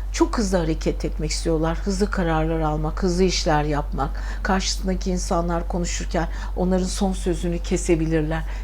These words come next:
kendileri müdahale edebilirler. Çünkü biliyorsunuz Merkür so-, beşinci evinde, Başak'ta,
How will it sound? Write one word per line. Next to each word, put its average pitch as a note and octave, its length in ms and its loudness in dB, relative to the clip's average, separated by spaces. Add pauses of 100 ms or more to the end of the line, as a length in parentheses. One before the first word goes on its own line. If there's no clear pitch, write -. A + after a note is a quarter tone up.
kendileri F3 500 4
müdahale D#3 580 2
edebilirler. D3 720 2 (320)
Çünkü F#3 340 -2
biliyorsunuz E3+ 580 2
Merkür E3+ 500 0
so-, - 480 -4
beşinci E3+ 460 0
evinde, D3 480 0 (300)
Başak'ta, - 600 0